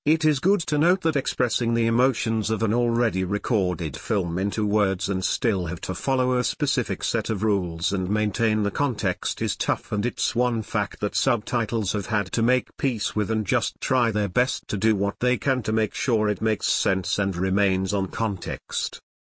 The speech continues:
Being able to handpick specific words from a different language, put them together and have them make sense is not something that anyone can do so easily. So the next time you realize a subtitle is off,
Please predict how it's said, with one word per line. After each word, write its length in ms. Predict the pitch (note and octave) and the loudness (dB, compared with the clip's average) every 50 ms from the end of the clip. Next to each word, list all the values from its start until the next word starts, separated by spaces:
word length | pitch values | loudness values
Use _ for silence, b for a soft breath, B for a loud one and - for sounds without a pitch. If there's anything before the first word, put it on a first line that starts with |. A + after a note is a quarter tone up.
| _ _ - | _ _ 0
Being 220 | - D#3 E3+ D#3 | 2 4 4 4
able 340 | C3 C#3 D#3 D#3 D#3+ E3 E3 | 4 4 4 4 4 2 0
to 140 | D#3 - D#3+ | 2 0 0
handpick 560 | D3 D3+ D3+ D3+ D#3 D#3 C3+ - D3+ D3 - | 2 2 2 2 0 0 -2 0 -2 0 0
specific 600 | - - - E3 D3+ - - D3 - C#3+ - - | -2 -2 0 0 0 2 2 0 0 0 -2 0
words 400 | - A#2+ A#2+ A#2 A2 G#2 F#2 - - | 0 2 4 4 2 2 0 -4 -4
from 220 | - - G#2+ G2+ | -2 0 0 0
a 60 | G2+ | 0
different 500 | F2 C3 C3 - - B2 B2 B2 G#2+ - | 0 -2 -2 -2 0 -2 0 0 0 0
language, 680 | A2 A2+ A2+ G#2+ G2 F2+ D2+ C#2+ C#2 - - - - - _ _ _ - | 0 0 0 0 -2 -4 -4 -6 -8 -8 -12 -16 -16 -16 _ _ _ 0
put 160 | - F3+ - | 0 0 2
them 180 | - E3+ D#3+ D3 | 2 0 0 2
together 440 | - D#3 C3+ C#3+ C3+ B2 A2+ A#2 | 0 0 2 2 2 2 2 0
and 180 | G#2 G#2+ B2 G#2+ | 0 0 -2 -2
have 200 | A2+ B2 A#2 G2+ | 0 -2 0 0
them 200 | A#2 A2+ A#2 A2+ | 0 0 0 2
make 240 | A2+ A#2 A#2+ - - | 2 2 0 0 -2
sense 460 | - - - B2 A#2+ A#2 A2 - - | -4 -2 0 0 0 0 -2 -2 -4
is 160 | A2+ G#2+ - | -2 -2 0
not 200 | A#2+ B2 A#2+ - | 0 0 -2 -2
something 540 | - - - B2 A2 G#2+ - - A2+ G#2+ G#2+ | -4 -2 0 0 0 0 0 0 0 0 0
that 160 | G#2+ G#2+ - | 0 0 2
anyone 480 | B2+ D3 D3 C3 G#2+ G2+ F#2 F#2 F#2+ F#2 | 2 2 2 2 2 0 0 0 -2 -2
can 180 | - A#2 A2 | 0 0 0
do 160 | G#2 G#2+ A2 G#2+ | 0 0 0 0
so 280 | - - A2+ G#2+ G2+ - | 0 0 -2 -2 0 0
easily. 540 | C3+ C#3+ C#3 A#2 - F#3+ - D3+ C3+ B2 - _ _ _ _ _ _ _ - | 0 0 0 -2 -2 -2 -2 -4 -4 -8 -10 _ _ _ _ _ _ _ 0
So 180 | - D3+ D3+ | 2 4 4
the 120 | D#3 C#3+ D3+ | 4 4 4
next 340 | C#3+ F3+ G3+ - - - - | 2 2 2 0 -2 -2 0
time 240 | F3+ E3 D#3+ F3 | 2 2 4 4
you 160 | E3+ D#3 D3+ C#3 | 4 4 4 4
realize 480 | C#3+ D#3 D#3+ D#3+ D#3 D3+ C#3+ C3 A2+ | 4 4 4 4 4 2 2 2 0
a 60 | C3 | 0
subtitle 640 | A#2+ - - D3+ C#3+ C#3 - C3+ A#2+ A2+ - A2 G#2+ | 0 2 2 0 0 0 0 -2 -2 0 0 0 0
is 160 | A2 G#2 G#2 | 0 2 0
off, 320 | A2 F#2 - - - - | 0 -2 -2 -6 -14 -20